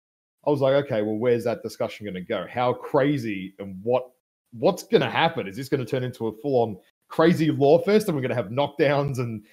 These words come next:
death from above and melee and all sorts of crazy st-, is that coming back or, or what's gonna happen? Is the balance gonna get better? Is there gonna be an engine update? Like, I was excited. I'm not, I'm not gonna lie. I,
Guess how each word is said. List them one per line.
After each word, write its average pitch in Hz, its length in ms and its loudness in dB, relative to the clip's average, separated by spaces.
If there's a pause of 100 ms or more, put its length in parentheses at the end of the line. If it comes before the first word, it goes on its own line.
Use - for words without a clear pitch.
(160)
death 151 200 4
from 143 120 -4
above 180 640 6
and 123 240 0
melee 185 480 4
and 151 120 6
all 160 140 6
sorts - 180 -2
of 131 80 -6
crazy 143 300 0
st-, - 160 -10
is 113 60 -8
that 127 140 -8
coming 127 240 -4
back 165 440 2
or, 104 280 -2 (440)
or 147 100 0
what's 160 220 4
gonna 131 160 2
happen? 160 340 2
Is 127 120 -4
the 104 80 -10
balance 156 380 -2
gonna 156 160 0
get 147 200 0
better? 147 360 6
Is 117 140 0
there 110 80 -6
gonna 101 120 -4
be 92 100 -8
an 92 60 -6
engine 143 280 0
update? 127 640 2
Like, 101 240 -2 (420)
I 277 40 0
was 269 260 -6
excited. 233 540 2
I'm 139 120 -6
not, 175 140 -2
I'm 160 120 2
not 202 120 -2
gonna 185 140 2
lie. 165 260 2
I, 80 180 -6